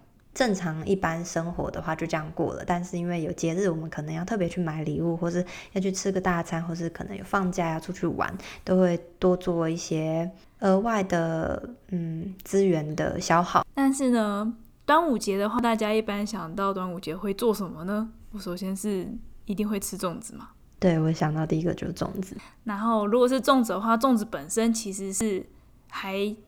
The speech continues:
Speaker 2: 挺有环保概念的一个食品嘛，因为它是，它的包装是用粽叶，是叶子直接包装，那叶子就是一个天然可分解的东西。
Speaker 1: 基本上粽子就比较不会有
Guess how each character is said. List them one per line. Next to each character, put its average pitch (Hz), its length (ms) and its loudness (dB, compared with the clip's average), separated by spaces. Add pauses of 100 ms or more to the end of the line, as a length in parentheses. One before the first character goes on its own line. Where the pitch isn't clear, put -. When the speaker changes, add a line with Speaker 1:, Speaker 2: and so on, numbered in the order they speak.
Speaker 2:
挺 214 160 2
有 208 180 2
环 185 220 -4
保 190 160 0
概 196 240 0
念 185 340 -2
的 175 100 -4
一 180 140 -6
个 180 380 -6 (340)
食 190 300 -2
品 - 280 -10
嘛， - 120 -18 (160)
因 226 80 0
为 220 40 0
它 226 160 -4
是， 208 380 -4 (260)
它 - 120 0
的 - 0 -
包 208 180 6
装 196 240 0
是 190 280 -2
用 180 300 -4
粽 185 280 0
叶， 185 360 -6 (280)
是 190 280 -4
叶 226 220 6
子 - 180 -10
直 - 120 -14
接 175 120 -4
包 165 220 -4
装， 165 240 -10
那 202 100 -4
叶 208 200 2
子 - 120 -10
就 190 140 -4
是 202 140 -6
一 196 40 -8
个 190 160 -4
天 214 220 -4
然 180 180 -6
可 185 160 -10
分 196 220 -4
解 196 180 -4
的 - 120 -12
东 85 120 -10
西。 - 300 -12 (400)
Speaker 1:
基 247 160 6
本 170 160 6
上 196 260 4
粽 190 300 2
子 160 180 -4
就 190 140 2
比 180 140 -2
较 190 180 2
不 185 160 -2
会 208 200 0
有 - 120 -4